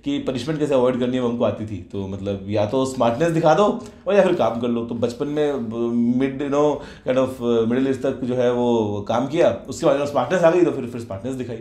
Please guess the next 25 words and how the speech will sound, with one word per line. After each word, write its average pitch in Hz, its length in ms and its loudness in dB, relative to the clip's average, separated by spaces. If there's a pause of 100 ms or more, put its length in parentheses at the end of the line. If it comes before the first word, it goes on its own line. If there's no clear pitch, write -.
मतलब 101 280 -10
आप, 101 240 -4
I 117 80 0
hope 131 220 2
आप 117 140 2
समझ, 123 220 -4
समझ 120 500 -6
पा 113 80 0
रहे 98 140 -4
हो। 98 120 -8 (460)
अगला 117 220 4
सवाल 135 200 4
है 139 40 4
यहाँ 139 120 2
पे 143 60 -6
साहिल 151 280 0
का, 139 120 6 (360)
बोलते 143 180 -2
हैं 175 100 0
कि 185 60 2
"Why 151 200 6
almost 160 320 4
every 156 260 -2
smartphone 156 460 -4
brand 131 220 2